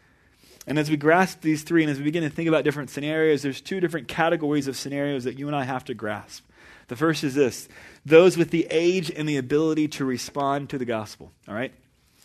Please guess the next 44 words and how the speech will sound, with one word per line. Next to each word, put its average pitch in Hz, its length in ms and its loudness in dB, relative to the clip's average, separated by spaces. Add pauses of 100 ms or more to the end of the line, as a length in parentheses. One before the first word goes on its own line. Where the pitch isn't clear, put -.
(180)
So - 100 -4
this 156 220 0
is 160 100 0
your 151 120 4
African 147 500 0
tribesman, 110 580 -2
all 92 60 -10
right, 113 240 -8 (300)
in 120 80 -8
that 123 180 -4
scenario. 107 480 -8 (380)
That 131 80 -2
he 147 80 2
has 151 220 4
the 151 100 2
ability, 165 480 2
he 147 60 2
has 139 160 2
the 135 140 -4
age, 165 440 2
he 151 80 0
has 139 160 2
the 131 120 2
ability 156 460 2
to 135 140 -2
reason 156 500 -2
and 139 220 -6
to 123 120 -4
grasp 147 600 -2 (180)
truth. 165 460 4
And 135 100 -6
the 127 40 -8
question 160 380 -4
is, 151 280 -4 (380)
if 143 140 0
he 165 100 2
never 165 280 4
hears 202 460 6
the 185 100 2
gospel, 165 480 0
will 143 140 0
God 135 320 -4
judge 156 340 -2
him 160 340 -6